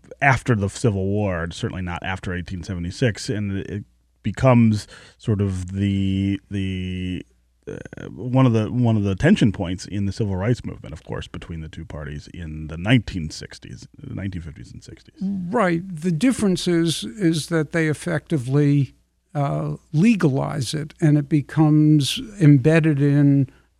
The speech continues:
Speaker 2: uh, Southern state constitutions in ways that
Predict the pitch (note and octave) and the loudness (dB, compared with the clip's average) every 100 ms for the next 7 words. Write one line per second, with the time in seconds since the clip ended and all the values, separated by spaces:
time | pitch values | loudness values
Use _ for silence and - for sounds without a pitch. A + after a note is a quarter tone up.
0 | _ C#3+ D#3+ C#3+ B2 - D#3+ D3 C#3+ C3+ | _ -6 -4 -4 -4 2 4 4 2 0
1 | - D#3 D3 - C#3+ C#3+ - C#3 - G3+ | 2 2 0 -2 -2 -2 -2 -4 -2 0
2 | G#3 - D3+ C#3+ C#3+ C3+ - D3+ C#3 C#3+ | 0 0 0 2 4 2 2 2 4 4
3 | D3+ D3+ D3+ D3 B2+ C#3 C#3 C#3 C#3 | 2 4 2 0 -2 -2 0 2 0